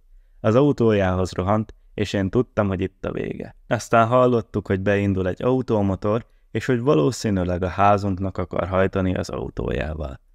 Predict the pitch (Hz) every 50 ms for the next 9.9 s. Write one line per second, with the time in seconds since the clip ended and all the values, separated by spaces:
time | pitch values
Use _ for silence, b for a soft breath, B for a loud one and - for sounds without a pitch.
0 | _ _ _ - _ _ 113 113 113 113 110 110 104 104 101 95 95 - - 104
1 | 101 101 98 98 92 92 92 92 95 95 95 - - - - 110 117 117 113 110
2 | 104 - 65 - - _ - - - - 117 120 120 117 110 104 98 90 - 95
3 | 92 87 - - 104 95 90 92 87 - 90 90 90 95 - - 95 - - -
4 | - - 95 - - - - - - _ _ _ _ - - 104 95 101 92 90
5 | 98 107 110 110 107 104 98 92 90 101 95 - 107 101 90 85 - - - -
6 | - - - - - - - - - - - - - - - - - - - -
7 | - - - - - - - - _ _ - - - - - 113 113 107 98 -
8 | 104 98 - - 101 98 92 - 101 98 95 95 - - 98 85 - - 104 113
9 | 131 - 170 147 - - 110 104 101 95 95 87 87 98 101 117 -